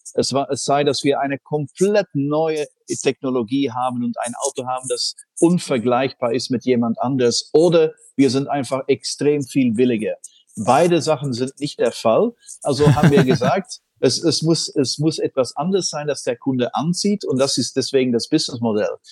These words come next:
Speaker 1: Sie haben recht, das ist mit viel mehr Risiko, weil man könnte sagen, im, im, es, wenn, wenn ein Kunde sein Auto nicht mehr will, ist es, ist es dann einfach zur Verfügung.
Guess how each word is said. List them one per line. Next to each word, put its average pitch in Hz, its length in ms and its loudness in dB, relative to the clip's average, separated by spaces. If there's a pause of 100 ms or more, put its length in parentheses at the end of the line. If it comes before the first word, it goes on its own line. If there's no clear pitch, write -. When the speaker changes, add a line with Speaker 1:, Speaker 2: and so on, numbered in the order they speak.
(160)
Speaker 1:
Sie 127 180 4
haben 143 220 4
recht, 131 500 2 (240)
das 127 180 0
ist 151 240 0
mit 143 200 -2
viel 202 320 2
mehr 147 240 2
Risiko, 170 600 0
weil 135 280 2 (240)
man 127 200 -2
könnte 135 280 0
sagen, 131 480 -4
im, 123 380 0 (100)
im, 127 240 -4 (260)
es, - 180 -4 (220)
wenn, 131 380 4
wenn 127 160 4
ein 123 220 2
Kunde 147 240 0
sein 123 220 -2
Auto 131 260 0
nicht 127 180 -2
mehr 117 180 2
will, 135 300 4
ist - 220 0
es, - 380 -2 (200)
ist 139 160 2
es 135 120 -4
dann 123 160 -2
einfach 131 340 -4
zur - 220 -4
Verfügung. 151 680 -2